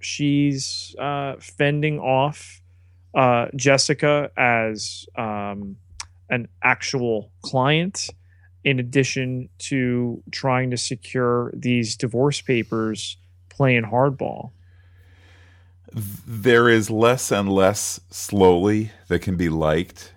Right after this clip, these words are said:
Speaker 2: uh, about, uh, Jerry. I know you've been kind of more advanced in, in looking for sources of villainy. I just see kind of a, a slightly cold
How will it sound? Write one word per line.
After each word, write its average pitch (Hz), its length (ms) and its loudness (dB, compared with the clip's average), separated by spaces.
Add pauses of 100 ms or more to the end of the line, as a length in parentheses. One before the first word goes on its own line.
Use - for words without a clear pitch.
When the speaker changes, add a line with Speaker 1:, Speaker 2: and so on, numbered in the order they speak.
(140)
Speaker 2:
uh, 87 400 2
about, 90 600 2
uh, 92 120 2
Jerry. 98 440 4
I 90 100 0
know 87 120 4
you've 90 340 4
been 85 320 2
kind 87 160 0
of 85 60 0
more 85 220 2
advanced 78 640 -2
in, 76 500 -2
in 71 380 -6
looking 87 320 0
for 80 260 0
sources 80 460 -2
of 76 100 -2
villainy. 80 580 0
I 78 140 -4
just 78 240 -6
see 76 180 -2
kind 73 280 -2
of 73 100 -6
a, 69 220 0
a - 80 -6
slightly 71 380 -2
cold 76 600 -2